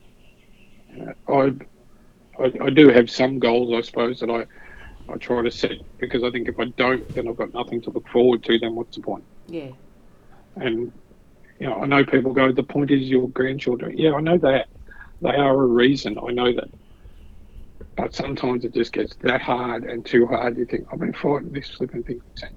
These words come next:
Speaker 1: years.
Speaker 2: Yeah.
Speaker 1: I'm tired, I've had enough." I'm happy in knowing that Lola now knows me.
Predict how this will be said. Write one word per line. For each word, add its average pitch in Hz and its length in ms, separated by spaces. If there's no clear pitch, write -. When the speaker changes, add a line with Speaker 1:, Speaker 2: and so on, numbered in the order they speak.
Speaker 1:
years. - 280
Speaker 2:
Yeah. 165 160
Speaker 1:
I'm - 100
tired, 139 720
I've 123 280
had 160 220
enough." 127 280
I'm 156 140
happy 165 360
in 143 120
knowing 135 420
that 123 120
Lola 131 360
now 123 180
knows 113 460
me. 101 180